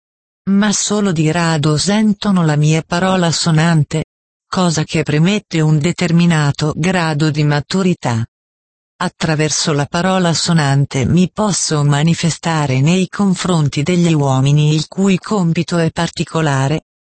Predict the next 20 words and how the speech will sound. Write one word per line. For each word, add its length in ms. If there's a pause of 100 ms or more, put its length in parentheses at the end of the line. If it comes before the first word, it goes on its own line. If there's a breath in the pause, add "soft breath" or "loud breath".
(140)
cioè 420
di 140
essere 500
per 220
gli 200
uomini 520
un'alta 600
guida 460
spirituale. 1080 (760)
A 60 (100)
costoro 500
potrò 520
annunciare 880
la 140
mia 280
volontà 540
così 480
chiara 460
e 100
comprensibile, 1000